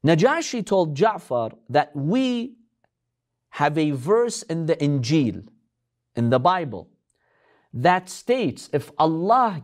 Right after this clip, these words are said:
gives you a gift, if Allah grants you a blessing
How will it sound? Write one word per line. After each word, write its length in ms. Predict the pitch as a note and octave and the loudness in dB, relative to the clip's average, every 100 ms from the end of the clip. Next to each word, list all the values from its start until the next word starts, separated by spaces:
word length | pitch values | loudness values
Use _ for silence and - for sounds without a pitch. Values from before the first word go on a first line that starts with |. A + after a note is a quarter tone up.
| C3 | -2
gives 340 | G3+ A3 F3 | 0 0 0
you 160 | F3+ F3+ | 0 0
a 80 | B2 | -2
gift, 600 | A#2+ C#3+ C3+ - _ _ _ - | 0 2 2 0 _ _ _ -16
if 160 | A2+ - | -6 -2
Allah 400 | C3+ C#3+ F#3 D#3 | 0 2 2 2
grants 440 | C3+ F3 F#3+ - | -2 -2 -2 -6
you 140 | F3 D#3 | -2 0
a 100 | B2 | 0
blessing 680 | B2 B2+ G3 - B3+ D#4+ | 0 0 0 -4 -10 -10